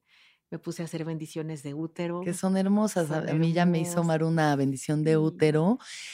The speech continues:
Speaker 2: y, sobre todo, la experiencia, lo que más me queda es lo sutil que es.
Speaker 1: Ujú.
Speaker 2: Creo que yo he sido una mujer bien intensa, igual, así de picos y, ay, arriba, abajo,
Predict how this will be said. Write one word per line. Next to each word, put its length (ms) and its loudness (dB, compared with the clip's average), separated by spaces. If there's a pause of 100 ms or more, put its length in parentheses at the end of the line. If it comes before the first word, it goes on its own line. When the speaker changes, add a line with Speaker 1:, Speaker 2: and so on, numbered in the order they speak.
(120)
Speaker 2:
y, 100 -4
sobre 300 6
todo, 220 6
la 80 6
experiencia, 960 0
lo 160 0
que 120 -6
más 400 -2
me 260 -2 (220)
queda 440 4
es 300 -4 (300)
lo 180 2
sutil 640 0
que 220 -2
es. 320 -12
Speaker 1:
Ujú. 600 -8
Speaker 2:
Creo 160 -2
que 120 4
yo 100 6
he 20 4
sido 180 4
una 140 6
mujer 320 2
bien 360 4
intensa, 720 2
igual, 460 2
así 260 -4
de 140 0
picos 600 2
y, 280 4
ay, 320 2
arriba, 480 4
abajo, 560 4